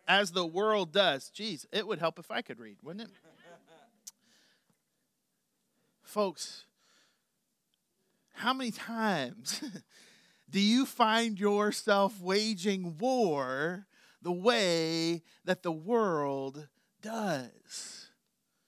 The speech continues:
Man, it's so easy to get sucked into that, isn't it? And Paul has to remind us, "No, no, no, no, no.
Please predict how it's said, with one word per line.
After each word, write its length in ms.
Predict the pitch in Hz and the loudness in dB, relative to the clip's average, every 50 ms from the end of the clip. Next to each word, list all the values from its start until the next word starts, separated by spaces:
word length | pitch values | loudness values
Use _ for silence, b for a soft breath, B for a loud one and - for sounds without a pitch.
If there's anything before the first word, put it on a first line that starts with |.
| _ _ _ _ - | _ _ _ _ -8
Man, 180 | 233 262 247 | -4 -2 -2
it's 100 | 208 - | -2 -4
so 280 | - - 254 247 226 175 _ | -6 -4 -4 -4 -4 -4 _
easy 560 | - 233 247 254 254 247 240 202 190 233 226 | -6 -2 0 0 0 0 0 -2 -2 -4 -4
to 100 | 214 233 | -4 -4
get 240 | 202 165 220 220 - | -4 -2 -2 -4 -4
sucked 460 | - - - - 233 233 - _ - | -6 -16 -12 -12 -12 -12 -12 _ -14
into 300 | 240 262 262 254 233 196 | -14 -10 -4 -2 -2 0
that, 280 | 147 143 139 123 113 117 | 0 0 -2 -2 0 0
isn't 280 | 147 175 180 226 220 | -2 0 0 -2 -2
it? 180 | 226 240 247 233 B B B | -2 -2 -4 -6 B B B
And 140 | 208 220 190 | -2 -2 0
Paul 260 | - - 247 254 254 | 2 2 4 4 6
has 260 | 220 254 247 226 - - | 6 4 4 4 2 0
to 100 | - 214 | 0 2
remind 340 | 202 196 202 214 233 226 208 | 2 4 4 4 4 4 2
us, 80 | 180 | 0
"No, 60 | 214 | 0
no, 100 | 233 240 | 0 2
no, 140 | 247 240 247 | 4 4 2
no, 100 | 240 247 | 2 2
no. 260 | 247 247 240 208 117 | 2 4 4 2 2